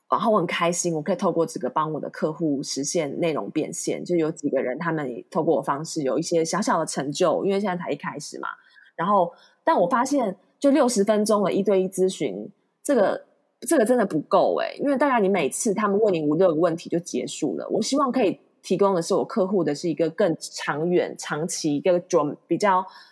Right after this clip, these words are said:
明确、明显的一个帮助他们可以有一个 transformation。所以我就决定说，我要把这个现在的这个六十分钟短，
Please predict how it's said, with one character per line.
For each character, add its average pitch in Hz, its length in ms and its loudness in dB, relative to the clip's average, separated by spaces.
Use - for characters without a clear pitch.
明 180 260 2
确、 202 360 2
明 175 280 2
显 175 280 0
的 127 120 0
一 143 120 -2
个 147 180 -2
帮 208 180 0
助 208 120 0
他 185 180 -2
们 151 140 -2
可 165 140 -6
以 156 60 0
有 139 80 0
一 - 20 -2
个 151 100 -6
transformation。 147 960 -4
所 240 120 2
以 202 40 4
我 175 40 4
就 196 140 2
决 170 220 2
定 175 180 0
说， 160 400 0
我 151 120 0
要 180 120 2
把 147 200 -2
这 - 140 -8
个 - 160 -2
现 180 240 2
在 160 240 2
的 64 260 -4
这 151 120 -6
个 65 360 -4
六 190 160 4
十 165 140 -2
分 151 180 -2
钟 156 320 -4
短， 92 360 0